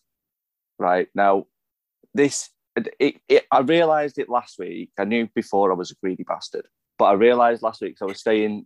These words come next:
I was working away. Um, so I was staying in Newcastle in a hotel and, and the week before, and you get, like, a little, you get, like, the sachets of coffee and milk and shit, and then they give you two of them little biscotti thing. Two, two. What am I gonna do with two biscuits?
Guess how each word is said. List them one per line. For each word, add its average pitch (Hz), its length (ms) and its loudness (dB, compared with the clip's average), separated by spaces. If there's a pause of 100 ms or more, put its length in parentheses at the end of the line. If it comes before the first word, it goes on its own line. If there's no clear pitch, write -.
I 101 40 0
was 101 140 -2
working 117 300 0
away. 95 360 0 (280)
Um, 90 300 -2
so 95 100 -6
I - 20 0
was 92 120 -4
staying 95 180 0
in 92 100 -10
Newcastle 90 460 -8
in 87 80 -6
a 87 40 -4
hotel 87 400 -4
and, 80 180 -12 (100)
and 87 220 -2
the 90 80 2
week 90 160 2
before, 90 420 -2 (1200)
and 143 340 4 (120)
you 131 100 2
get, 156 200 4
like, 131 180 -2
a 127 60 -2
little, 131 340 -2 (520)
you 123 120 -6
get, 113 140 0
like, 123 240 -4
the 120 60 -18
sachets 135 460 -8
of 123 100 -14
coffee 113 420 -4
and 104 100 -8
milk 98 300 -8
and 90 80 -10
shit, 82 280 -2 (260)
and 123 100 2
then 127 100 2
they 135 80 4
give 160 180 0
you 151 100 -2
two 147 340 0
of 135 60 0
them 127 220 0
little 110 480 -2
biscotti 127 640 -6
thing. 87 240 -4 (120)
Two, 135 340 2 (120)
two. 156 280 2
What 151 100 4
am 160 100 -2
I 165 40 2
gonna 165 140 -4
do 156 180 -2
with 135 100 -10
two 131 180 -8
biscuits? - 720 -10